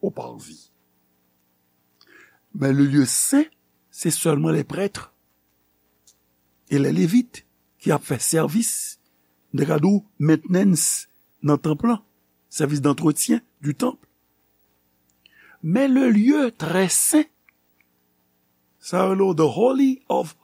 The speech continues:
holies. Ok? Le lieu très saint,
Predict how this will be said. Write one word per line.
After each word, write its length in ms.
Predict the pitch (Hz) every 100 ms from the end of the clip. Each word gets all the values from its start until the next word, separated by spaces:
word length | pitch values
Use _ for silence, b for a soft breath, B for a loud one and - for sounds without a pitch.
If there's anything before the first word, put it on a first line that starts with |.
| _
holies. 1040 | - 180 233 196 147 131 113 - - - - _ _ _ _ _ _ _ _ _ -
Ok? 320 | 135 240 - _ _ _ _ _ - _ -
Le 140 | 170
lieu 180 | 170 165
très 320 | 160 147 175
saint, 340 | - - 269